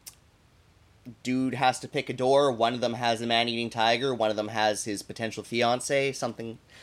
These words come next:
something, something, something, something choice, something weird sexual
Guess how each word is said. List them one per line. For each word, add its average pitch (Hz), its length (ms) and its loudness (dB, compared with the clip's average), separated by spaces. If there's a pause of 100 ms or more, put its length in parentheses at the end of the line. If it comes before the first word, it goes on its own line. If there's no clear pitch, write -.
something, 131 320 -2
something, 113 280 -2
something, 104 420 -2
something 104 340 -2
choice, 104 360 0
something 98 760 -2
weird 107 420 -4
sexual 98 800 -2